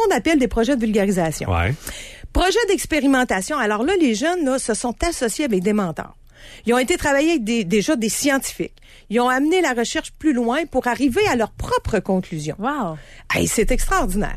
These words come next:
Speaker 1: Et cette année, on a cinq conceptions.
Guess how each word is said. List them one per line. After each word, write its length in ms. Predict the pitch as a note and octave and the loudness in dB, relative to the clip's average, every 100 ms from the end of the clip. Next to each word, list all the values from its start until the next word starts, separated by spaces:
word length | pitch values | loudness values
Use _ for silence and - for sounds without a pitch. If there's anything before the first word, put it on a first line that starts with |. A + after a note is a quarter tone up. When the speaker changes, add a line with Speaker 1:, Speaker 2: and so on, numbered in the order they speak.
| - | -2
Speaker 1:
Et 100 | - | 0
cette 280 | - G#4 C#4+ | 2 0 2
année, 300 | F#3+ A3+ E4 - - G#3 | 2 2 0 -6 -8 0
on 140 | A#3+ | 2
a 80 | C#4 | 2
cinq 520 | - - G#4+ G#4 D4 | 0 0 2 4 2
conceptions. 640 | E4 E4 - C4+ - C#3 | 2 0 0 -4 -6 -8